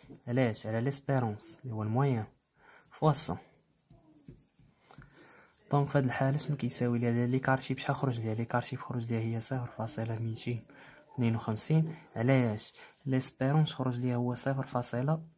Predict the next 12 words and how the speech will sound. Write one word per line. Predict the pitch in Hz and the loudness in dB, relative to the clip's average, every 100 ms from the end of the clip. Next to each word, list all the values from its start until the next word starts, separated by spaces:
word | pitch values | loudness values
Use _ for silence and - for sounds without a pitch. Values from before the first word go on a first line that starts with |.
| - | -8
ستة | - - 139 | -4 0 0
وستين. | 139 - 117 120 - - - - | 0 -2 -2 -6 -12 -20 -10 0
دونك | 123 131 123 - - _ | 4 4 2 -4 -18 _
فوا | - 139 | -2 0
صون. | 139 - 107 - - - - - - - - - _ _ - - - - - - - - - - - | 0 -2 -4 -10 -20 -20 -20 -20 -20 -20 -20 -20 _ _ -20 -20 -20 -20 -20 -20 -20 -20 -20 -20 -2
دونك | 135 127 | 0 0
الكويفيسيون | 131 - 131 131 127 - 113 - - - - _ - - - - - | -2 -2 0 0 -2 -2 -4 -8 -18 -20 -20 _ -20 -20 -20 -20 -10
دو | 127 120 - _ _ - _ _ | -4 -4 -4 _ _ -20 _ _
كونفيرجونس | - 117 - 113 113 131 147 147 - | -2 -2 0 -2 0 0 0 -2 -6
شنو | 131 | -6
كيساوي | 113 - 117 117 | -4 -4 -4 -2
ليا؟ | 113 143 | -2 -2